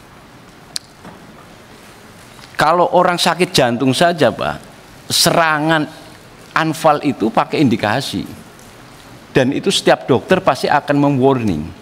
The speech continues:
"Saudara, karena posisi seperti ini, sudah di ring sekian, sudah bypass, maka harus begini-begini."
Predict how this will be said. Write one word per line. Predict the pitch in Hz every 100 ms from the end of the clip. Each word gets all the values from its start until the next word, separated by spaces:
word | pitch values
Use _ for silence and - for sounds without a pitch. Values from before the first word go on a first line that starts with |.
| - - - - - - - - -
"Saudara, | 135 117 123 151 156 151 160 - - 123
karena | 127 123 131
posisi | 127 139 135 123
seperti | - 110 139
ini, | 165 165 165
sudah | 160 147 113
di | 123
ring | 117 117
sekian, | - - 170 151 151 147
sudah | 147 123
bypass, | 104 127 160 165 156 151 143
maka | 120 127
harus | 120 123
begini-begini." | 113 113 101 117 101 71